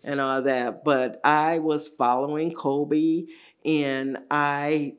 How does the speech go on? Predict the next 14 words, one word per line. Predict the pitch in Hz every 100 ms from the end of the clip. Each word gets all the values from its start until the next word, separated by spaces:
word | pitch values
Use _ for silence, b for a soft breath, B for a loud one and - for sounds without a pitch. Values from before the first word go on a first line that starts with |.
| - 123 -
bought | 156 131 127 107 - - - - - _ _ _ _ _
four | 165 170 185 202
or | 208 -
five | 180 185 190 185
copies | 165 180 - 220 214 -
of | - 185
his | 185 180
book | - 202 208 - - - B B B B B
to | - 202
give | 151 170 156 160
to | 170
a |
little | 160 151 135
girl. | 160 240 254 - -